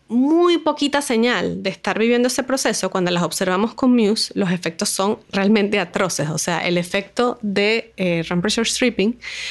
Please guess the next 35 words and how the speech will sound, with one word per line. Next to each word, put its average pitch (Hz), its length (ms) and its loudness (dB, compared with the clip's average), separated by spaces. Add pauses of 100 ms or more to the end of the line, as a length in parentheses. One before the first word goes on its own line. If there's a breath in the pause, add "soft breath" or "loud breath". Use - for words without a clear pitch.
(200 loud breath)
es 165 160 0
mucho 254 380 4
más 262 160 0
fuerte 240 260 -2
de 226 80 0
lo 214 100 0
que 190 120 -4
creíamos. 170 640 -2 (600 loud breath)
Pareciera 220 480 0
ser 262 400 0
que 190 100 -2
hasta 190 300 -2
nuestras 208 320 -2
galaxias 214 520 -2
de, 220 600 0
de 185 180 -2
control, 220 720 0
que 214 80 -6
supuestamente 226 720 -2
no 226 100 0
están 240 540 -2
experimentando 208 1040 -2 (180)
<laughs> - 680 -6
ningún 220 420 4
efecto 254 400 -2
del 240 160 2
entorno, 226 560 -2
cuando 202 220 -2
las 170 240 -8
ves 247 180 -2
en 262 140 2
detalle, 214 480 0
todas 320 420 -2
están 320 260 0
sufriendo, 285 760 0